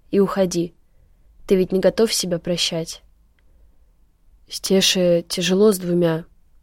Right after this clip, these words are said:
Хорошо, что Лада помогает». Отец пытается исправить свой косяк с приглашением Глеба в наш дом. Отводит тему разговора от моей персоны.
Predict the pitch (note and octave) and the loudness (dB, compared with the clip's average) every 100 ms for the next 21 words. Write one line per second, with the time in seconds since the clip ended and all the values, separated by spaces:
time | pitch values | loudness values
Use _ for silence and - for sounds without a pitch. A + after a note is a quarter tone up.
0 | _ - F#3+ F#3 A#3 A3 - F#3 F3+ F3 | _ -8 -4 -2 0 0 2 2 2 0
1 | - F3 E3 E3 D#3+ E3 - _ _ _ | -4 -4 -2 -2 -4 -6 -14 _ _ _
2 | - _ - _ _ - F3+ F#3 - F3 | -20 _ -20 _ _ -18 -8 -6 -6 -6
3 | F#3 F3+ E3+ F#3 - F#3+ F#3+ F#3 - F3+ | -2 -2 -2 -4 -6 -2 -2 -2 -6 -8
4 | F3 - F#3+ - E3+ F#3 F3+ G3+ F#3+ F#3 | -8 -4 -4 -4 -4 -2 -2 -2 0 0
5 | F3 F#3+ F3+ F3+ F3+ F3+ - D#3+ E3+ _ | 0 -2 -2 -4 -4 -6 -6 -6 -8 _
6 | _ _ _ _ - F3 F#3+ G#3 F#3+ - | _ _ _ _ -10 -6 0 0 0 -2
7 | G#3+ G3+ F#3+ F3+ F3+ F3+ - F#3 F3+ F#3 | 0 2 0 -2 -2 -6 -6 -6 -2 0
8 | G3 F#3+ F3+ F#3 F3+ F3 F3+ - F3 E3+ | 0 0 -2 -2 -4 -4 -8 -6 -6 -8